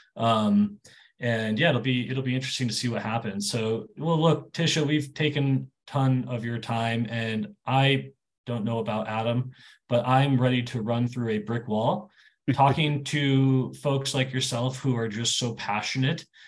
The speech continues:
Speaker 1: about what they do and passionate about having conversations about all the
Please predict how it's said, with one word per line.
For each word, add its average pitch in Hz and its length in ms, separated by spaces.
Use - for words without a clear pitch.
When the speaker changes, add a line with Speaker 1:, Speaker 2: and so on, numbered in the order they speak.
Speaker 1:
about 117 600
what 123 200
they 120 140
do 107 480
and 117 260
passionate 139 640
about 120 500
having 127 360
conversations 127 1200
about 120 280
all 127 180
the 120 360